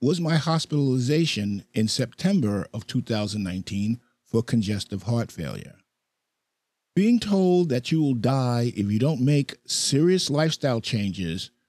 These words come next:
would certainly put the fear of God in anyone. I did make the necessary changes, beat the odds, and now I'm in better physical and emotional shape than I've ever been.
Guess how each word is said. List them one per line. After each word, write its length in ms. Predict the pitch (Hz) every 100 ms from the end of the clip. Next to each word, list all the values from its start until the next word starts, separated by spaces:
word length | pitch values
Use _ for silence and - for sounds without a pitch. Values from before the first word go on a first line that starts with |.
| _ _ -
would 160 | 135 120
certainly 560 | - - 202 190 156
put 280 | 131 143 -
the 60 | 113
fear 280 | - 120
of 80 | 107
God 260 | 98 104 95
in 140 | 92
anyone. 480 | 113 104 85 - - _ _ _ _ _ _ _ _ _ _ _ _ _ -
I 80 |
did 280 | 95 110 170
make 200 | 160 170
the 100 | 160
necessary 560 | 156 151 156 - 139 143
changes, 680 | - 110 98 104 110 117 - _ _ _ _
beat 240 | 120 156
the 180 | - 151
odds, 480 | 107 95 92 98 - _ _ _ -
and 80 | 185
now 160 | 214
I'm 140 | 202 190
in 120 | 160
better 360 | 151 165 160
physical 640 | 156 - 170 170 - 165 135
and 100 | 117
emotional 500 | 117 127 135 139 127
shape 460 | 120 120 110 110 - _ _
than 100 | 104
I've 140 | 104 104
ever 220 | 107 120
been. 400 | 113 104 57 -